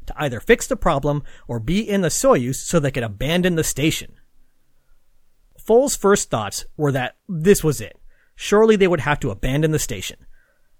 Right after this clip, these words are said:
And actually, in the moment, he found himself to be a little happy that he would soon be seeing his wife and kids again. But he quickly set that thought aside and got to work helping to resolve the critical situation unfolding around him. That situation was this.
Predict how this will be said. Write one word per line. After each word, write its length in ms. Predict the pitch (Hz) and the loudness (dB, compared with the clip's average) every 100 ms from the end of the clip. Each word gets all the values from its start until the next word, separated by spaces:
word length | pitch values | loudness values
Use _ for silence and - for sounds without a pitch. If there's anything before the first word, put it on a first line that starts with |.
| - | -8
And 100 | 135 | -4
actually, 360 | 135 190 143 - - | -2 -2 -2 -6 -10
in 160 | 131 110 | -8 -4
the 80 | |
moment, 420 | 156 277 131 120 - | 2 2 2 -4 -10
he 100 | 175 | -12
found 280 | 233 320 | -10 -4
himself 300 | 254 - 143 - | -4 -2 -2 -2
to 60 | |
be 60 | 139 | -4
a 80 | 123 | -2
little 220 | 120 107 | -4 -2
happy 380 | 175 175 - - | 0 0 -2 -14
that 160 | 113 | -14
he 100 | 117 | -10
would 120 | 120 - | -10 -4
soon 280 | 196 104 | 0 0
be 120 | 143 - | 0 -2
seeing 320 | - 117 120 | -4 -6 -4
his 160 | 127 | -6
wife 240 | 107 101 - | -6 -10 -8
and 100 | 113 | -2
kids 220 | 240 180 | 2 2
again. 320 | 101 87 - - - _ _ _ - | 0 -10 -16 -20 -20 _ _ _ 0
But 240 | 277 - | 2 2
he 120 | 220 220 | 0 2
quickly 340 | 202 220 247 | 2 2 0
set 240 | - 160 165 | 2 2 2
that 180 | 175 | 0
thought 180 | - 113 | 0 -4
aside 440 | 117 240 202 190 185 | 0 4 4 4 0
and 80 | 131 | -4
got 200 | 143 - | -2 -2
to 80 | |
work 240 | 135 131 135 | 0 -2 -4
helping 360 | - 143 151 | -2 -2 0
to 80 | 156 | 0
resolve 440 | 160 131 117 117 107 | 0 0 -2 -4 -8
the 120 | 107 | -10
critical 480 | - 226 214 185 147 | 0 2 4 2 -2
situation 600 | - 143 165 165 113 117 | -2 -2 0 0 -2 -6
unfolding 520 | 143 156 - 98 110 107 | -2 -2 -2 -8 -8 -4
around 320 | 131 165 113 | 0 0 0
him. 220 | - - - - _ _ _ _ _ _ _ _ _ _ - | -8 -16 -20 -20 _ _ _ _ _ _ _ _ _ _ -4
That 240 | 175 226 | -2 0
situation 640 | - 233 190 160 151 151 139 | 0 0 2 2 2 0 0
was 240 | 123 101 | -2 -4
this. 400 | 101 - - - | -10 -8 -6 -8